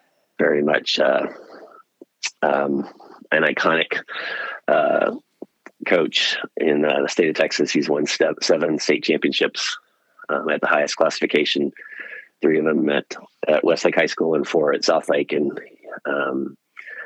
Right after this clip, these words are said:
you know, he, he really instilled in Cade, as did some other coaches, just the importance of, uh,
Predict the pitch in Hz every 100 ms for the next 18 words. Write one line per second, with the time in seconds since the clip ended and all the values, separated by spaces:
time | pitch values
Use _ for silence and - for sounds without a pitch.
0 | - - - - _ _ _ _ _ -
1 | - 80 73 85 85 - 80 78 80 78
2 | 73 69 - - - - 73 - 90 78
3 | 73 73 - 73 80 78 76 71 - 80
4 | 69 73 76 76 76 71 73 67 - -
5 | - - 73 - 73 69 85 78 78 -
6 | - - - - - - _ 76 76 71
7 | 78 71 71